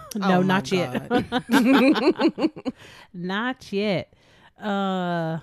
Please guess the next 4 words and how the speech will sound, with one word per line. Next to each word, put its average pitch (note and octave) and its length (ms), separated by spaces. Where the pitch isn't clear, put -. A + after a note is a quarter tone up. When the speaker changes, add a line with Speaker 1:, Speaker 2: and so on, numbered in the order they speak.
Speaker 2:
yeah. C3 680
Reverend F#3 580
Williams, C#3+ 680
again, E3 680